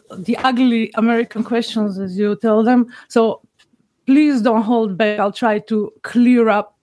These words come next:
some of the misconceptions I have. So, um, I'm from Macedonia, which is recently been renamed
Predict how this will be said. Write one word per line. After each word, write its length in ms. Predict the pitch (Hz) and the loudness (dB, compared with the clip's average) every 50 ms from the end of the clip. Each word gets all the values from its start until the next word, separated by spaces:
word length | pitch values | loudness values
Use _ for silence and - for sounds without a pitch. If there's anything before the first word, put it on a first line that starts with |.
| _ _ _ _ - | _ _ _ _ -18
some 320 | - - 240 214 196 196 | -10 -4 -4 -4 -4 -4
of 320 | 196 175 175 175 165 165 165 | -6 -8 -10 -14 -14 -12 -8
the 160 | 190 190 196 | -6 -4 -2
misconceptions 800 | 196 202 202 - - 190 190 - - 240 233 - - - 208 190 | -2 -2 -2 -4 -6 -12 -12 -10 -8 -10 -10 -10 -8 -8 -8 -6
I 100 | 185 175 | -8 -8
have. 300 | 151 143 175 151 143 165 160 - - _ - - - - - - - _ | -10 -12 -14 -14 -14 -16 -16 -18 -20 _ -20 -20 -20 -20 -20 -20 -20 _
So, 560 | - - - - 226 220 214 214 208 190 - - | -20 -12 -6 -2 0 2 2 2 0 -2 -4 -4
um, 460 | - - 220 214 214 202 190 208 - _ _ _ _ _ _ - - - - - | 0 0 0 0 0 -2 -4 -6 -6 _ _ _ _ _ _ -20 -20 -14 -6 -2
I'm 120 | 254 285 285 | -2 -2 -2
from 260 | - - 370 320 277 | -2 -2 0 2 2
Macedonia, 720 | 247 - - 220 185 202 196 202 208 208 220 247 269 302 302 _ _ _ _ _ _ _ _ - | 2 2 0 -2 -2 -2 -4 -2 0 0 0 0 0 -2 -6 _ _ _ _ _ _ _ _ -12
which 260 | 202 202 208 - - | -8 -8 -6 -2 0
is 380 | 233 226 214 208 - - - _ _ _ - | 0 0 0 -2 -6 -16 -20 _ _ _ -6
recently 640 | 208 208 247 254 240 - 254 220 220 - - - 233 | -2 0 2 2 2 0 0 -2 -2 -4 -6 -6 -6
been 320 | 220 185 233 233 226 220 - _ - | -4 -2 0 0 0 -2 -4 _ -6
renamed 600 | 214 240 254 254 247 226 220 220 202 208 180 | -2 2 2 2 2 2 0 -2 -2 -4 -6